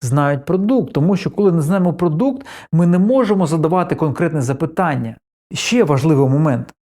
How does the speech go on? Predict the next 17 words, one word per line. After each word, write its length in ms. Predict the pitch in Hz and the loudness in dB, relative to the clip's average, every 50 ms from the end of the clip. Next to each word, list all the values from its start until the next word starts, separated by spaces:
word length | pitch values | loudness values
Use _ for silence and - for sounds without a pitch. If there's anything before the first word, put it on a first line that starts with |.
| _ _ | _ _
В 80 | - 123 | -2 0
який 260 | 160 190 190 - 220 | 0 0 2 2 2
момент 520 | 160 139 131 127 135 156 214 254 262 - - - _ | 2 2 2 2 2 0 0 -2 -4 -6 -12 -14 _
бажано 560 | - 147 113 151 160 175 175 190 208 196 196 185 | -6 -2 2 2 2 2 2 0 0 0 0 0
робити 360 | 160 131 123 131 135 135 139 | 0 0 0 0 0 0 -2
презентацію? 760 | - - 135 117 143 165 160 160 208 185 143 - - - - - _ | -2 -2 -2 -2 -2 -2 0 0 -2 -2 -4 -6 -8 -14 -18 -20 _
Коли 260 | - 190 220 247 247 | -4 -2 0 0 0
робити 340 | 175 135 117 123 117 - - | 0 0 -2 -2 -4 -6 -6
презентацію? 680 | - 135 117 113 139 156 175 196 165 - - - - - _ _ _ - - - - - - - _ _ _ _ | -6 -6 -4 -4 -4 -4 -4 -4 -6 -8 -10 -16 -20 -20 _ _ _ -20 -20 -20 -20 -20 -20 -20 _ _ _ _
Після 340 | - 220 233 226 - - 175 | -4 -4 -2 -2 0 -2 -2
всіх 680 | 143 - - - - - 226 233 214 156 113 - - _ _ _ | -2 -2 -6 -10 -8 -4 -2 0 0 0 -2 -6 -12 _ _ _
цих 420 | - - 220 226 175 113 - - - | -4 -2 0 0 0 0 -4 -8 -10
вище 360 | - 113 135 208 185 - 156 131 | -4 0 0 0 0 0 -2 -2
зазначених 560 | 135 135 131 165 180 165 - - 175 165 135 | -2 0 0 0 0 -2 -2 -2 -2 -2 -2
запитань 640 | 131 165 160 160 160 - - 170 196 220 247 269 294 - _ _ _ _ _ _ _ _ _ _ - | -2 -4 -4 -4 -6 -4 -2 -2 -2 -2 -4 -6 -8 -12 _ _ _ _ _ _ _ _ _ _ -2
ви 120 | 135 127 | 0 2
можете, 560 | 120 127 165 190 175 117 113 - - - - | 2 2 0 0 0 -2 -4 -6 -10 -14 -16